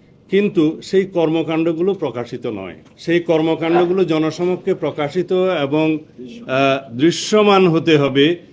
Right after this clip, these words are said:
যে আমরা আসলেই সেদিকে যাচ্ছি কি না। কারণ যত, আহ, দীর্ঘায়িত হবে এই গণতন্ত্রের উত্তরণের যাত্রাপথটা, তত বেশি বিভিন্ন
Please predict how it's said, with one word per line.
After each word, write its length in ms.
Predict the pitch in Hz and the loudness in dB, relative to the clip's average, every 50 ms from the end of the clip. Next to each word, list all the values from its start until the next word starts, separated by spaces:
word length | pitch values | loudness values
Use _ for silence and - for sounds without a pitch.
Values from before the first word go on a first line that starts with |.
| _ _ - | _ _ -8
যে 300 | 131 131 127 131 147 147 | -6 -4 0 2 4 4
আমরা 640 | 139 127 127 135 135 135 143 147 147 139 - - - - _ - | 4 2 0 0 0 2 2 2 2 0 -2 -6 -16 -20 _ -6
আসলেই 520 | 113 127 139 - - 190 190 190 180 165 | -4 -2 -2 0 0 2 4 6 6 6
সেদিকে 500 | 135 - 160 151 139 139 127 139 135 120 | 4 2 0 0 0 0 0 0 -2 -2
যাচ্ছি 440 | - 123 123 117 117 - - - 127 117 120 - | -2 -2 -2 -2 -4 -6 -6 -4 -4 -4 -6 -6
কি 140 | - 120 117 | -6 -4 -4
না। 240 | 110 104 90 80 71 - _ _ _ _ _ _ _ _ _ - - _ - | -4 -4 -6 -10 -12 -18 _ _ _ _ _ _ _ _ _ -20 -14 _ -4
কারণ 220 | 147 147 151 151 143 127 | -2 0 0 0 0 2
যত, 300 | 127 147 151 147 - 165 170 170 170 165 160 - - - _ _ _ _ _ _ _ _ _ | 2 2 2 2 0 2 2 2 2 2 -2 -6 -16 -20 _ _ _ _ _ _ _ _ _
আহ, 460 | - 131 135 139 143 143 147 - 123 | -6 -4 0 0 0 0 0 -4 -4
দীর্ঘায়িত 600 | 123 139 143 135 123 135 151 165 180 208 208 - 214 | 0 0 2 2 2 2 4 4 4 4 4 4 2
হবে 300 | 196 202 202 190 208 202 | 4 4 6 6 6 6
এই 260 | 214 185 175 165 160 | 6 6 4 2 2
গণতন্ত্রের 880 | 147 139 147 147 147 147 - - 143 143 143 143 - 147 143 143 139 139 147 143 | 2 2 2 2 2 0 0 -2 -2 -2 -2 0 2 2 4 4 4 2 0 -2
উত্তরণের 600 | - 151 - - - 156 147 143 139 139 135 123 | -6 -8 -8 -4 -2 -2 0 0 0 0 -2 -2
যাত্রাপথটা, 840 | 107 131 127 127 127 - 139 127 127 - 120 113 113 - - 143 147 170 - - - _ _ _ _ _ _ - - - - - - - - _ | -2 -2 -4 -4 -2 -4 -4 -4 -2 -4 -6 -6 -8 -8 -6 -6 -6 -6 -8 -12 -20 _ _ _ _ _ _ -20 -20 -20 -20 -20 -20 -20 -12 _
তত 240 | - 185 185 185 196 | 0 0 0 2 2
বেশি 360 | 190 185 170 185 180 185 214 | 2 4 4 4 4 2 -2
বিভিন্ন 420 | 202 160 170 170 170 190 196 196 | -2 0 0 2 2 2 2 2